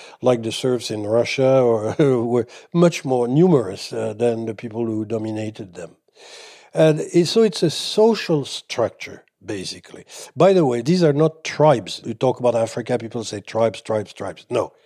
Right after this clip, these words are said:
They spoke the same language. The religion was the same. And they both adhered to this feudal system, which was accepted on both sides. I mean, uh, just like, uh,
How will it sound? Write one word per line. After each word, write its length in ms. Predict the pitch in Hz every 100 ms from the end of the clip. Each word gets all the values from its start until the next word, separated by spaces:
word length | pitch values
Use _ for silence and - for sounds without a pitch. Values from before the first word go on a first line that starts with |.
| - - - - - -
They 420 | 135 127 123 107
spoke 560 | - - - 156 147 110
the 100 | 107
same 360 | - 151 151 147
language. 680 | 147 139 156 185 175 - _ _
The 140 | 110 117
religion 520 | 127 131 117 127 117
was 240 | 110 90
the 100 | 82
same. 500 | - - 151 165 180 175 - - -
And 160 | 160 165
they 80 |
both 420 | 170 165 294 294 -
adhered 720 | 170 151 165 302 214 135 123
to 100 | -
this 180 | 143 147
feudal 520 | - - 214 185 147
system, 760 | 123 - 214 - 123 113 190 226 _ - - _ _ -
which 240 | 202 233
was 140 | 269 247
accepted 500 | 240 - 269 262 233
on 160 | 226
both 220 | 220 233 -
sides. 420 | - 269 190 143
I 40 |
mean, 220 | 147 151
uh, 240 | 151 147 147
just 320 | 139 170 -
like, 260 | 147 147 147
uh, 180 | 131